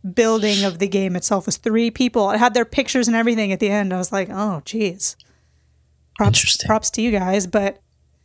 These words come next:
Speaker 1: both endings that I got, I was like, <gasps> "Weird,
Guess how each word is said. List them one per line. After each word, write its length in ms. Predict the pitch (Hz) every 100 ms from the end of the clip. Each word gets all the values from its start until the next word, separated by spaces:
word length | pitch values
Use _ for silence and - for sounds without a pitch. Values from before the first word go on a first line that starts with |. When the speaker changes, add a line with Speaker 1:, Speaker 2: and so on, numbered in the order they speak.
| - _ _ _ _ _ _ - 196
Speaker 1:
both 220 | 294 349
endings 340 | 294 294 294 277
that 100 | 240
I 80 | 226
got, 280 | 220 208
I 60 | 208
was 180 | 214 214
like, 300 | 214 202 202
<gasps> 1800 | 440 523 587 571 539 453 370 _ _ _ _ _ _ _ _ _ _ _
"Weird, 840 | 220 208 233 247 233 220 202 180